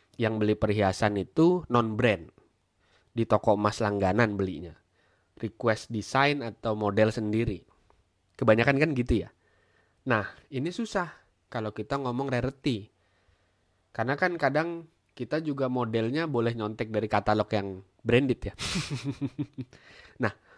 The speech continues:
faktor yang ketiga, soal market tadi. Ini nggak cuman berlaku untuk perhiasan yang brand premium tadi aja ya. Untuk yang beli di toko emas biasa itu juga perlu diperhatiin.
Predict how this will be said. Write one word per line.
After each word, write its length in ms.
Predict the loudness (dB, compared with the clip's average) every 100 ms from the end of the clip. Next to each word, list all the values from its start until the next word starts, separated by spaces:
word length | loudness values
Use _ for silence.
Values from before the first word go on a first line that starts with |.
| _
faktor 320 | 0 2 4
yang 160 | 4 4
ketiga, 400 | -2 -2 -2 -2 -4 _ _ _ -20
soal 440 | -2 0 4 4 6
market 400 | 2 0 -4 2
tadi. 320 | 0 2 -4 -6 _ _ _ _ -20 _
Ini 280 | -2 0 -2 0
nggak 200 | 0 0
cuman 360 | -2 0 0 0
berlaku 640 | 2 2 2 -2 -4 -4
untuk 240 | -6 -8
perhiasan 640 | -4 -4 -2 -2 -2 -6 -4
yang 240 | -6 -6 -12
brand 280 | -2 2 2
premium 400 | 2 2 4 2
tadi 240 | 0 2 4
aja 240 | 4 0
ya. 160 | -2 -8 _ _ _ _ _ _ _ -4
Untuk 360 | -4 0 -2 0
yang 440 | 0 0 -4 -10 -18 _
beli 400 | -4 0 0 -2
di 160 | -4
toko 240 | -6 -4 -2
emas 240 | -2 -2
biasa 480 | 4 6 6 2 0
itu 160 | -2
juga 240 | -2 0 0
perlu 160 | 0 0
diperhatiin. 520 | 0 0 0 -2 -6